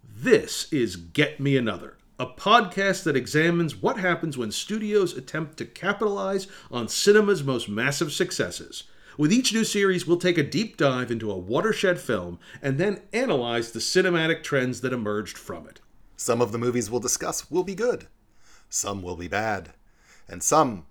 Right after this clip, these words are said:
Speaker 2: will be deeply weird. But all of them will shed light on the ways that blockbusters can reshape our cultural landscape.
Speaker 1: So if you're interested in James Bond,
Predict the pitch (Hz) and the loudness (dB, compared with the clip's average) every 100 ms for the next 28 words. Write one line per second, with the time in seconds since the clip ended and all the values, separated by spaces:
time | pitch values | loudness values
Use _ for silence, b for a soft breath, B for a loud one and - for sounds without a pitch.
0 | - - 87 92 73 - 85 - 82 71 | -20 -14 -10 -10 -12 -14 -14 -12 -12 -10
1 | 80 73 73 - _ - b b b b | -12 -12 -20 -20 _ -20 b b b b
2 | - - - 214 269 117 76 73 64 65 | -10 -8 4 6 6 2 -2 -12 -12 -12
3 | 98 135 180 170 - 135 135 151 165 113 | -4 -4 -2 -2 -2 0 0 0 -2 -2
4 | 104 - - 127 156 - - - - - | -2 -4 0 2 2 -2 -12 -10 -12 -12
5 | 87 117 135 - 107 80 - - 95 - | -8 -6 -4 -2 -4 -4 -10 -8 -10 -6
6 | 107 95 80 71 - 67 - - _ _ | -6 -4 -8 -8 -8 -8 -14 -20 _ _
7 | - - 156 143 139 320 285 226 196 - | -16 -4 0 2 2 4 4 2 -2 4
8 | 175 139 117 113 175 196 131 165 196 131 | 4 6 0 0 2 2 2 2 4 2
9 | 95 95 | -2 -8